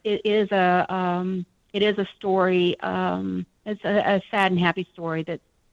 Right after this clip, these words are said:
obviously my editor, who is, my editor, uh, and mentor is Chuck Rankin, who was the former editor of, uh, University of Oklahoma Press. And he's thrilled with this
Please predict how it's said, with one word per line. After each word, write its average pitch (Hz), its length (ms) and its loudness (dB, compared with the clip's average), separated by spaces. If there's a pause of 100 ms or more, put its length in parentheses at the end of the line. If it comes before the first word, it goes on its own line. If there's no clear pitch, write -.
(680)
obviously 196 360 0
my 190 180 4
editor, 202 500 2
who 208 120 2
is, 196 60 0 (400)
my 214 220 0
editor, 220 640 2 (100)
uh, 180 380 2
and 208 120 2
mentor 208 440 0
is 185 140 -2
Chuck - 300 -6
Rankin, 180 380 -2
who 185 180 -2
was 180 300 2
the 196 60 -8
former 185 320 -4
editor 180 500 -2
of, 175 260 -2 (120)
uh, 170 360 -2 (360)
University 185 420 0
of 175 60 -2
Oklahoma 175 340 -2
Press. 165 340 -4 (560)
And 202 120 -2
he's 208 200 2
thrilled 220 280 2
with 196 160 0
this 170 140 -2